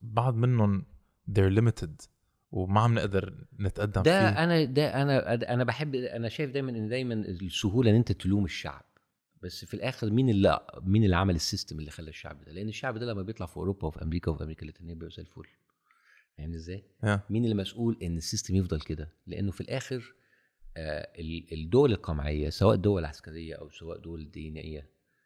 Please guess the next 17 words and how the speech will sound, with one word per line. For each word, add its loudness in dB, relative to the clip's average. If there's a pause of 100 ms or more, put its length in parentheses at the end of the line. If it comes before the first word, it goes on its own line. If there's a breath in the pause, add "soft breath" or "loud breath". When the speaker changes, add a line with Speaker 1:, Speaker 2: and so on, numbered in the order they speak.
(160)
Speaker 2:
هي -4
في -12
الآخر -10 (160)
هي -6
قائمة -6
على -8
حاجتين: -18 (140)
الطاعة -4
العمياء -8 (360)
والخوف -2
المطلق. -10 (1300)
لو -4
أنت -4 (960)
ضحكت -6 (580)
وسخرت -10 (340)
وكسرت -2
التابوهات، -6